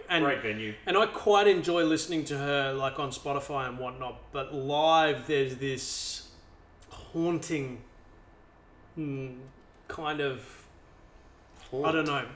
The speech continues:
Speaker 1: haunting. Yeah, it's, it's
Speaker 2: Yeah.
Speaker 1: the only way I would describe it. It's like, as a performer, she just brings, and there's a whole band there, they're sort of with her, and there's just this very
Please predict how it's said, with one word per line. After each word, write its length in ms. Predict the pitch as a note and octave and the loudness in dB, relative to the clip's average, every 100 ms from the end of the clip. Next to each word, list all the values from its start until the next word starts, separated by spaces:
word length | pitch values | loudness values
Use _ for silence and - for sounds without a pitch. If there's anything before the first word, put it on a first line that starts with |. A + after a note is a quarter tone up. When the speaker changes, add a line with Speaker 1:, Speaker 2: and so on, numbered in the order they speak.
| - | -10
Speaker 1:
haunting. 580 | D3+ E3+ E3+ D#3+ A#2+ A#2+ | -2 0 0 -2 -6 -8
Yeah, 100 | D3+ | -8
it's, 200 | D#3 C3+ | -6 -6
it's 120 | G3+ E3 | -8 -4
Speaker 2:
Yeah. 100 | D#3+ | -4
Speaker 1:
the 160 | D3+ F3 | -2 0
only 140 | E3+ E3 | 0 2
way 120 | D#3 | 2
I 40 | |
would 100 | D3 | 0
describe 380 | C#3 C3+ E3+ D#3 | -4 -6 -2 -2
it. 60 | C#3+ | -2
It's 140 | - | -4
like, 200 | D#3 C#3+ | -6 -4
as 160 | D#3 C3+ | -4 -4
a 60 | |
performer, 560 | C#3 C#3 - F3 E3+ D#3 | -6 -10 -6 -2 0 -2
she 140 | - | -4
just 300 | C#3 C#3+ D3 | -6 -8 -10
brings, 320 | C#3+ D#3 D3+ C3+ | -2 0 0 -4
and 80 | |
there's 100 | C#3+ | -6
a 40 | D3 | -4
whole 120 | D#3 | -4
band 420 | - C#3+ C#3+ C#3+ | -2 0 0 0
there, 200 | C3+ B2+ B2+ | -2 -4 -4
they're 200 | D3+ C3 | -8 -8
sort 180 | - C3+ | -8 -8
of 120 | - - - - - - - | -8 -14 -20 -20 -20 -20 -6
with 260 | D3+ D#3 D#3 | 2 2 2
her, 240 | C#3 B2+ | 0 0
and 120 | B2+ | -2
there's 160 | C3 B2+ | -4 -6
just 380 | - E3+ - - | -2 -2 -2 -6
this 220 | C#3+ - | -6 -6
very 840 | C3+ C#3+ D#3+ D#3+ D#3 D3 C#3 C3+ | -4 2 4 4 2 0 -4 -6